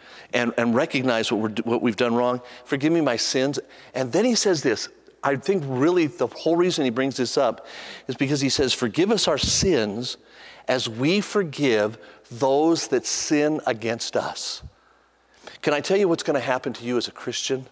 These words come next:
Someday, sometime in the next week, some Christian's gonna do something to offend you. You say, "How do you know that?" Because, look, and I don't wanna shock any of you, but this room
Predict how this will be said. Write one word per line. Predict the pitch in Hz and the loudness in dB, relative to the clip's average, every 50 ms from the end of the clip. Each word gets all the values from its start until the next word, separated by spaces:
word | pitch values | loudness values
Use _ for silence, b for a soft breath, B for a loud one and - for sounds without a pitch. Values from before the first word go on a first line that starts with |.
| _ _ _ _ _ _ B B B B B B B B B B | _ _ _ _ _ _ B B B B B B B B B B
Someday, | - - 190 196 208 196 180 170 160 160 156 - - | -2 0 2 2 2 2 2 2 2 2 2 0 -2
sometime | - - 175 202 180 - 170 165 160 156 | 0 0 0 0 0 0 0 0 2 0
in | 127 | 0
the | 117 | 0
next | 113 127 - - - - | 0 0 -2 -2 -4 -2
week, | 127 120 117 117 - B B B B B | 0 0 0 -2 -4 B B B B B
some | B - 143 139 | B -2 -2 -2
Christian's | 139 - - 180 151 - - 127 113 101 | -2 0 0 0 0 0 -2 -4 -4 -4
gonna | - 123 117 120 | -4 -2 -2 -2
do | 110 117 | -4 -4
something | 110 - - 143 127 117 - - 101 95 | -6 -4 -2 -2 -2 -4 -6 -8 -10 -8
to | - - | -6 -6
offend | 110 104 - - 107 101 101 95 - | -6 -6 -2 -4 -2 -2 -4 -8 -10
you. | - - - - - _ _ _ _ b b b b b b b b b b b b _ _ _ _ _ - | -12 -14 -16 -18 -20 _ _ _ _ b b b b b b b b b b b b _ _ _ _ _ -12
You | 127 | -6
say, | - - 147 127 | -2 0 0 2
"How | 123 147 147 | 2 0 0
do | 147 | 0
you | 143 143 | 0 0
know | 143 143 135 | 2 2 2
that?" | 110 90 - - | 2 0 -2 -2
Because, | - 120 - - - 151 160 165 156 - - B B B B B B B B | -10 -12 -10 -4 -2 0 0 0 0 -4 -12 B B B B B B B B
look, | 135 131 110 - - - - - _ - - - - - _ - - - - - - - _ _ _ B B B B B B B B B | -2 -2 -2 -2 -6 -12 -20 -20 _ -20 -20 -20 -20 -20 _ -20 -14 -12 -12 -12 -12 -14 _ _ _ B B B B B B B B B
and | - 98 | -2 0
I | 110 | 0
don't | 127 147 | 2 2
wanna | 147 135 117 | 2 0 0
shock | - - - 143 123 127 120 - - | 0 2 2 2 0 0 -2 -2 -2
any | 98 92 95 85 | -2 -2 -2 -4
of | 85 80 | -6 -8
you, | 87 85 80 76 82 85 - _ _ _ _ _ _ _ _ _ B B B B B B B B B B B B B B B B B B B B _ _ _ _ _ _ _ _ _ _ _ _ _ _ _ _ _ _ _ | -8 -8 -10 -10 -10 -14 -18 _ _ _ _ _ _ _ _ _ B B B B B B B B B B B B B B B B B B B B _ _ _ _ _ _ _ _ _ _ _ _ _ _ _ _ _ _ _
but | - 123 113 - | -4 -4 -4 -4
this | - 143 151 - - - | -2 -2 -2 -2 -2 -2
room | 143 147 151 156 160 175 165 | -2 -2 0 -2 -2 -6 -10